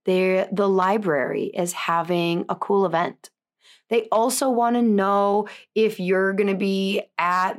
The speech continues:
this expo. They also wanna know where in town you can find organic teething rings. Like, does that make, I hope that makes sense to you. So I am not saying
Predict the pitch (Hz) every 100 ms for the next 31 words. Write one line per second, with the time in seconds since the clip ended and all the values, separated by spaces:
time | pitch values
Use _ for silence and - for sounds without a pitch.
0 | 170 180 180 175 - 180 - - - -
1 | 175 175 240 262 285 262 247 240 196 185
2 | 185 185 185 - - _ 185 226 240 262
3 | 254 - 208 190 196 190 190 - 170 190
4 | 190 208 196 180 - 190 175 170 170 170
5 | 170 - - _ _ 196 190 175 160 190
6 | 180 180 180 - _ - - 202 175 156
7 | 135 131 - - - - - - _ _
8 | _ _ _ - 233 226 _ _ _ -
9 | 226 240 277 320 311 - - 233 359 381
10 | 403 403 277 240 - 247 208 - 135 -
11 | - - 247 302 294 285 311 339 349 -
12 | 285 214 160 147